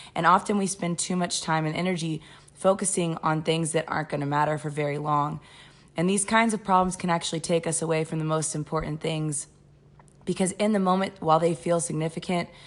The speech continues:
for instance, if we have a car accident or if a friendship doesn't work out or if you get in an argument with somebody, in the big picture of your life, they can be pretty insignificant. Have you ever, like,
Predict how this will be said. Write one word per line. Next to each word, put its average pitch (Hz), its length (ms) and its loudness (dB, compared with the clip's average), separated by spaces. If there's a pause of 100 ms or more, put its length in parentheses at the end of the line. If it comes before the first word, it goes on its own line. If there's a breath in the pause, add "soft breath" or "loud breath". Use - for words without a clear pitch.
(600 loud breath)
for 165 140 -2
instance, 170 400 0
if 175 120 -4
we 170 120 -2
have 165 340 2
a 170 60 -8
car 160 240 2
accident 151 640 -2
or 156 160 -2
if 151 160 -4
a - 20 -14
friendship 156 480 -4
doesn't 151 280 -4
work 156 240 -4
out 147 340 4
or 156 120 0
if 160 140 -4
you 160 60 -6
get 165 140 0
in 165 40 0
an 156 120 0
argument 170 440 -2
with 147 80 -4
somebody, 147 560 -2 (440 loud breath)
in 180 80 -2
the 196 60 2
big 202 280 0
picture 175 380 -2
of 165 100 0
your 160 100 0
life, 156 420 4
they 156 180 0
can 156 140 -6
be 160 80 -2
pretty 151 320 -4
insignificant. 147 840 -6 (800 loud breath)
Have 190 160 2
you 226 140 4
ever, 262 180 2
like, 196 280 4